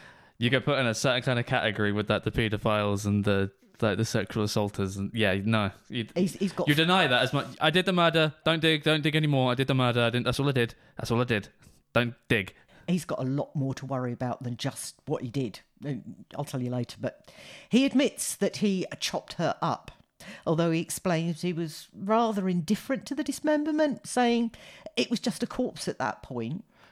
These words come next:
Speaker 1: Can I ask why he, I don't know why I'm asking you, you, you won't know. Why did he cut the, cut her up into, like, fifty, he says fifteen inch strips
Speaker 2: Yeah.
Speaker 1: that were then flushed? I would, like, dice it like an onion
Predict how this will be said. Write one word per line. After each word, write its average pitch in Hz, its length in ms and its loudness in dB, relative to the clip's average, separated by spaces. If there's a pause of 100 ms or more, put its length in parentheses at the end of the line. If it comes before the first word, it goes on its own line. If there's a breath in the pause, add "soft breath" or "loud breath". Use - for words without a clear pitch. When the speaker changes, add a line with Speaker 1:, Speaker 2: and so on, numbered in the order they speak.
Speaker 1:
Can 160 140 4
I 175 160 0 (300)
ask 147 260 2
why 131 460 2
he, 131 260 -2 (180)
I 110 60 -4
don't 110 120 2
know 98 60 4
why 92 60 4
I'm 87 80 2
asking 95 260 2
you, 92 80 4
you, 87 160 2
you 95 160 2
won't 90 140 -2
know. 95 140 2 (760 loud breath)
Why 135 220 2
did 175 160 -2
he 175 100 0
cut - 240 -2
the, 143 140 2 (180)
cut 139 160 0
her 135 80 4
up 127 120 0
into, 110 180 -2
like, - 120 -6
fifty, - 320 -6
he 135 40 -8
says 117 180 -4
fifteen 113 400 -2
inch 104 220 0
strips - 480 -6 (180)
Speaker 2:
Yeah. - 100 -20 (120)
Speaker 1:
that 113 120 0
were 104 60 2
then 101 140 2
flushed? 98 340 -2 (320 loud breath)
I 180 140 4
would, 202 220 2 (500)
like, - 320 -2 (420)
dice 139 220 2
it 123 40 -6
like - 140 -4
an 101 80 0
onion 98 360 0